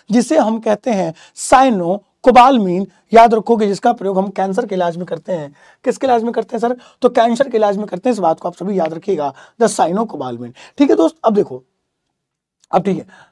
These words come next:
तिरासी प्रतिशत बिल्कुल सही है। अब देखो, अब आपके लेक्चर को एक घंटा हो गया, एक घंटा लेक्चर हो गया, तो एक घंटे में हमने सर क्या क्षेत्र प्रश्न किया, एक घंटे में क्षेत्र प्रश्न करनी है, एक घंटा और बचा है, एक आवर्स और बचा है,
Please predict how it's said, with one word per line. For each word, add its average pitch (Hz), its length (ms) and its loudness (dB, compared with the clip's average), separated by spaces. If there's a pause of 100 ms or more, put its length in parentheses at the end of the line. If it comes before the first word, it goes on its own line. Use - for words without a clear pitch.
तिरासी 247 260 4
प्रतिशत 247 420 -4
बिल्कुल 190 260 -4
सही 220 180 -2
है। 240 100 0 (560)
अब 233 100 2
देखो, 220 300 0 (280)
अब 277 200 4 (180)
आपके - 300 4
लेक्चर 247 300 2
को 294 160 0
एक 196 140 0
घंटा 185 260 0
हो 143 180 -6
गया, 107 200 -20 (600)
एक 233 80 0
घंटा 262 200 6
लेक्चर 254 260 4
हो 240 60 6
गया, 254 180 2 (300)
तो 262 60 2
एक 254 80 2
घंटे 247 220 0
में 254 80 4
हमने 247 140 2
सर 254 120 0
क्या 277 120 2
क्षेत्र 214 400 -2
प्रश्न 160 320 -8
किया, 120 200 -20 (280)
एक 196 120 0
घंटे 180 220 -2
में 214 100 0
क्षेत्र 135 320 -8
प्रश्न 117 280 -16
करनी 117 260 -18
है, 113 120 -18 (460)
एक 240 140 4
घंटा 269 240 8
और 240 220 8
बचा 247 240 4
है, 233 160 2 (640)
एक 262 200 4
आवर्स 233 240 8
और 196 100 0
बचा 180 240 -2
है, 160 120 -6